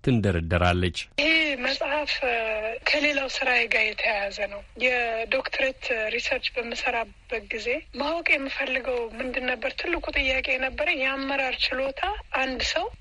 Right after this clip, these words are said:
Speaker 2: ሲፈጠር አብሮት ነው የሚፈጠረው ወይስ መማር ይቻላል? ያንን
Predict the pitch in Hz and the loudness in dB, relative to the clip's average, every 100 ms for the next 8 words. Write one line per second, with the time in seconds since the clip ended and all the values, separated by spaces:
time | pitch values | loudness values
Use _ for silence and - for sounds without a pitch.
0 | - - 285 - 330 - 330 277 277 320 | -8 -2 0 2 -2 0 0 0 -2 -2
1 | - 359 370 - 381 403 440 453 302 302 | -2 0 2 0 -2 -2 0 0 0 0
2 | - - 262 247 233 208 - 254 220 208 | 0 -2 -2 -2 -4 -6 -4 -2 -2 0
3 | 226 220 220 | 0 0 -4